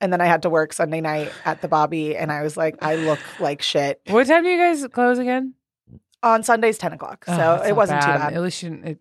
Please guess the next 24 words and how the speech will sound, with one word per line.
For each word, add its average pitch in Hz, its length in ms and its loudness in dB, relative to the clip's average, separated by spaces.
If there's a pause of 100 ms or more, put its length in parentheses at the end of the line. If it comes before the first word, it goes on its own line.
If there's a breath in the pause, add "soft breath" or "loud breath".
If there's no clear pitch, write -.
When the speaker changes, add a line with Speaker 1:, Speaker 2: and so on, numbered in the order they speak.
Speaker 2:
yeah. - 220 -14
Speaker 1:
Luckily, 269 340 4
it 277 40 4
was 240 160 4
really 240 180 6
slow, 196 360 4
so - 140 0
I 180 100 6
was 180 120 0
just 185 160 -4
like, 190 160 0
"Okay, 208 220 0
I'm 180 120 2
gonna 190 200 0
just, - 280 -6
you 196 60 -4
know, 175 140 -2
stand 156 280 -2
over 156 140 0
here 151 240 0
and 143 100 -8
try 143 200 -2
not 139 240 -8
to 147 240 -6